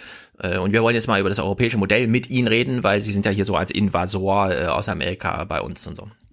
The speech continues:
So hätte ich's eröffnet, ja. Aber nee, Cambridge Analytica habe ich in der Zeitung gelesen und nächstes Jahr ist ja eine Wahl. Hm, okay. Dann haben ihm seine Mitarbeiter noch so einen schönen Satz aufgeschrieben.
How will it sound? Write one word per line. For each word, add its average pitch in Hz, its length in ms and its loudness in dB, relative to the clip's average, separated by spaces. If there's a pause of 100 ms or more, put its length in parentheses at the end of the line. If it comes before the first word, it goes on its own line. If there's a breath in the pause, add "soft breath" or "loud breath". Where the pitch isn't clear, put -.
(160)
So 123 120 2
hätte 123 120 2
ich's - 160 0
eröffnet, 80 340 -2
ja. 92 200 -4
Aber 135 140 2
nee, 117 300 4
Cambridge 117 280 -2
Analytica 110 300 -4
habe 98 80 0
ich - 60 -10
in 104 40 -4
der 90 80 -4
Zeitung 202 260 0
gelesen 180 520 0 (400 loud breath)
und 107 120 2
nächstes 113 240 -2
Jahr 92 100 2
ist 104 100 -2
ja 101 60 0
eine 90 180 -2
Wahl. 76 300 -4 (180)
Hm, - 220 -10
okay. - 280 -16 (1600 loud breath)
Dann 110 180 2
haben 139 140 0
ihm 120 140 0
seine 110 200 4
Mitarbeiter 117 420 2
noch 107 120 0
so - 100 -4
einen 101 60 -2
schönen 92 240 -2
Satz 104 480 -2
aufgeschrieben. 147 840 -4